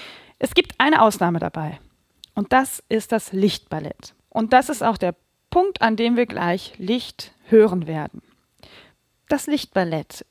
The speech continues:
befand sich in einem kleinen Raum in einem der Ausstellungsräume. Das war ein fast geschlossener Raum. Und ich habe das Lichtballett schon mal in Berlin gesehen, im Martin-Gropius-Bau. Da war es in einem sehr großen Raum. Das,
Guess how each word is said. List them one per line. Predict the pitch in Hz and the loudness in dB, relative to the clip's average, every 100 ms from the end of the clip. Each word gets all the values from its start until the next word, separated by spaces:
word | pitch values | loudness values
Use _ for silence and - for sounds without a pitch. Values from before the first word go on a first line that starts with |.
| _ | _
befand | 233 - 277 285 | -6 2 2 2
sich | 277 - | -2 -4
in | 233 | -2
einem | 208 208 208 214 | 0 0 0 -4
kleinen | - 208 208 196 | -2 0 2 2
Raum | 185 185 214 262 | 6 8 6 2
in | 202 | -4
einem | - 180 175 | 0 0 0
der | 165 | -2
Ausstellungsräume. | 165 170 233 262 254 - 277 285 359 - _ _ _ _ _ - - - | -2 -2 2 2 0 4 4 6 4 0 _ _ _ _ _ -20 -16 -14
Das | 202 | -4
war | 196 | 0
ein | 196 | 0
fast | - 208 - | 0 -2 -2
geschlossener | - - 180 - 233 | -4 -2 -2 0 2
Raum. | 233 254 277 - - | 6 4 4 -2 -2
Und | 226 | 0
ich | 214 | 4
habe | 262 262 | 6 6
das | 240 226 | 4 4
Lichtballett | 262 - 226 226 | 2 4 4 4
schon | - 247 247 | 2 2 4
mal | 247 254 | 4 4
in | - 226 220 | 4 0 2
Berlin | 214 214 220 | 2 4 4
gesehen, | 196 165 160 156 | 2 0 -2 -2
im | 175 | -2
Martin-Gropius-Bau. | 180 180 180 175 180 - 156 - 78 73 - | -2 -2 -4 -2 -4 -2 -8 -4 -2 -2 -4
Da | 95 | -2
war | 98 | -2
es | - | -2
in | 104 | -2
einem | 185 185 | -2 -2
sehr | 190 | -2
großen | - 185 220 - 247 | -2 0 0 0 0
Raum. | 247 247 302 359 | 4 6 4 2
Das, | 269 - - | -6 -12 -18